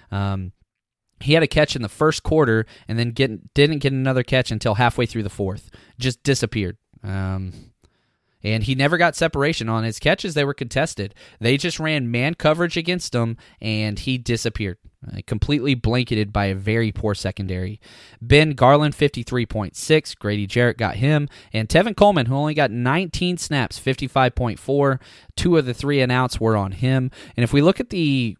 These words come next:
kind of running back snap percentage, it, it was, here's the deal. You've got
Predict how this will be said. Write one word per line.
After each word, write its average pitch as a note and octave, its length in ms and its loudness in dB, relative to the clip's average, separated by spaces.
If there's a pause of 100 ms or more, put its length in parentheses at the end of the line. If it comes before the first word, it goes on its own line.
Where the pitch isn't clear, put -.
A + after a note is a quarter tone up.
kind C#3+ 180 0
of A#2 100 2
running D3 320 4
back C#3 380 4
snap C3 600 -2 (180)
percentage, A2+ 800 -2 (340)
it, A2 380 -2
it A#2+ 200 2
was, C3 340 0 (240)
here's E3+ 240 4
the D3 40 -6
deal. C3+ 240 4 (220)
You've A#2 320 2
got A#2+ 560 2